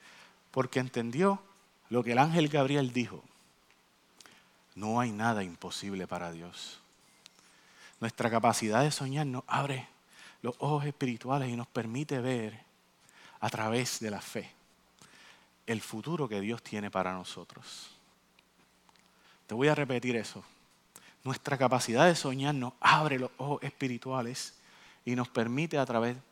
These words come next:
ver a través de la fe el futuro que Dios tiene para nosotros. Nosotros no estamos soñando en el vacío o en nuestra propia imaginación.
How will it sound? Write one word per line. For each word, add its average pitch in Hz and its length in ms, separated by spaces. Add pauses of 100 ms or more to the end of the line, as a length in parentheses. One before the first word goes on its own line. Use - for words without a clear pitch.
(480)
ver 147 280
a 127 80
través 113 280
de 131 100
la 123 100
fe 127 360 (800)
el 131 180
futuro 190 460
que 113 140
Dios 135 220
tiene 139 300
para 104 200
nosotros. - 800 (920)
Nosotros 185 280
no 185 120
estamos 185 400
soñando 143 580
en 123 60
el 113 120
vacío 101 600 (460)
o 135 100
en 139 80
nuestra 143 300
propia 143 300
imaginación. 135 680